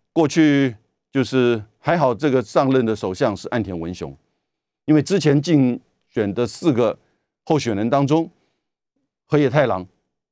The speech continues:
强调他也支持日本购买发展核子动力潜舰。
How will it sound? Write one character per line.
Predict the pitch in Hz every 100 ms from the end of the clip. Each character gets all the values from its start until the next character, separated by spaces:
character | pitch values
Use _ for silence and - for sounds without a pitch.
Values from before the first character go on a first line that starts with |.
| _ _
强 | - 113 127
调 | 143 82 _ _ _
他 | - 135
也 | 131 98 90 _
支 | 147 156
持 | - 104 98 -
日 | 139
本 | 107 87 71 _ _ _ _ -
购 | 143 110
买 | 92 73 - _ _ _
发 | 131 117
展 | 107 80 71 _ _ _ _
核 | 117
子 | 107 98
动 | 110
力 | 101
潜 | - 78
舰。 | 87